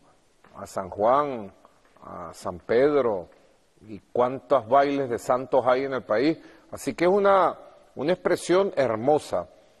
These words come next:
pero una de las cosas que mejor expresa nuestra cultura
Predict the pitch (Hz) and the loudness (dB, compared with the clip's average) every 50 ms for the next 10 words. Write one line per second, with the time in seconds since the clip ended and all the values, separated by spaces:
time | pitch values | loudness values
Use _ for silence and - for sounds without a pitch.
0 | _ _ _ _ _ _ _ _ _ _ _ _ _ _ _ _ _ - 180 180 | _ _ _ _ _ _ _ _ _ _ _ _ _ _ _ _ _ -2 2 2
1 | 190 190 196 190 - - - - 143 165 175 180 180 175 160 - - - 170 170 | 4 4 4 2 0 -2 -8 -6 -4 0 2 4 4 4 4 2 0 -2 -2 -2
2 | - - 165 - - - 156 143 135 127 127 160 156 143 127 113 - - 107 - | -2 -4 -10 -8 -4 -4 -2 -2 -2 0 2 4 4 2 0 -4 -8 -14 -14 -8
3 | _ - 147 151 143 - - 147 131 117 101 - - - - _ _ _ _ _ | _ 0 0 0 0 2 2 2 2 2 0 -4 -16 -20 -20 _ _ _ _ _
4 | _ _ - 110 123 120 - - 131 123 - 120 117 107 - - 180 165 143 110 | _ _ -10 -8 -8 -6 -2 -2 -2 -2 -2 -4 -6 -4 0 2 4 4 4 2
5 | 87 | 0